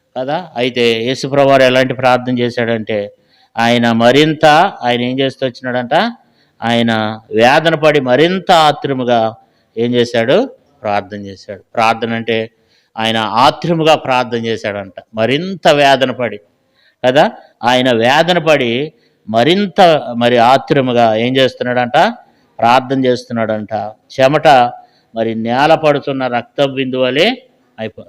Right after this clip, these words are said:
రక్తం అంటే ఆయన, ఆయన యొక్క మరి ఆ యొక్క ఎంట్రుకల్లో నుండి, చేతి మీద ఉన్నటువంటి ఎంట్రుకలు, ఎంట్రుకల్లో నుండి ఆ రక్తపు చుక్కలు వచ్చినట్లుగా వస్తుందంట. అంత మరి ఆత్రముగా, అంత, అంత మరి అంత వేదన పడి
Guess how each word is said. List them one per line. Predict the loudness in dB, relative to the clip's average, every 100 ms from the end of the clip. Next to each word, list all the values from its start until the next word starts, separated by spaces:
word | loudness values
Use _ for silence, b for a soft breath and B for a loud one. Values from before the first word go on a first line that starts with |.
| -4
రక్తం | -4 -2 -2 0
అంటే | 0 0
ఆయన, | 0 -6 -8
ఆయన | -4 -2 -2
యొక్క | -2 0 0 -4 _ _ _ _
మరి | -2 0 2
ఆ | 2
యొక్క | 2 0 -2
ఎంట్రుకల్లో | 0 0 -2 0 2 2
నుండి, | 0 -6 -4 -2
చేతి | -2 -4
మీద | -6 -4
ఉన్నటువంటి | -6 -6 -8 -6
ఎంట్రుకలు, | -6 -6 -8 -10 -6
ఎంట్రుకల్లో | -6 -8 -6 -4 -4
నుండి | -6 -8 -10 -12 -18 _ _ _ -8
ఆ | -6
రక్తపు | -6 -4 -4 -4
చుక్కలు | -6 -10 -6 -6
వచ్చినట్లుగా | -8 -12 -14 -10 -10
వస్తుందంట. | -10 -12 -20 -20 _ _ _ _ _ _ _ -8
అంత | -4 -4 0
మరి | 0 0 0 0 -2
ఆత్రముగా, | -2 0 0 0 -4 -2 -2 -2 -4 _ -8
అంత, | -4 -2 -4 -4 -6 _ _ _
అంత | -6 -4 0
మరి | 0 2 0 0 -4 b b b b
అంత | -2 0 2 2
వేదన | 2 2 2 2 0
పడి | 0 -2 -2 -6 -6